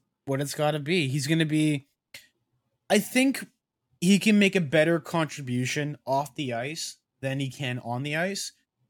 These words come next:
And I have a feeling he knows that. And that probably was, like, one of the decisions as well leading to, like,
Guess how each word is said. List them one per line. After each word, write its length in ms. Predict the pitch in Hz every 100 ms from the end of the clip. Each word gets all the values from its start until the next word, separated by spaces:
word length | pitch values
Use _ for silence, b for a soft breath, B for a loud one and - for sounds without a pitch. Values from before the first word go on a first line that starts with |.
| -
And 120 | 147
I 20 | 156
have 100 | 180
a 60 |
feeling 260 | 165 180 165
he 120 | 147
knows 360 | 135 120 117 -
that. 240 | 76 - _ _ _ _ _ _ _ _ _
And 140 | 143 135
that 60 | 131
probably 200 | 147 139
was, 140 | 135
like, 100 | 139
one 140 | 135
of 60 | 131
the 60 | 127
decisions 320 | 131 127 127
as 160 | 123 123
well 180 | 123
leading 300 | 123 120 120
to, 140 | 117 120
like, 240 | 110 104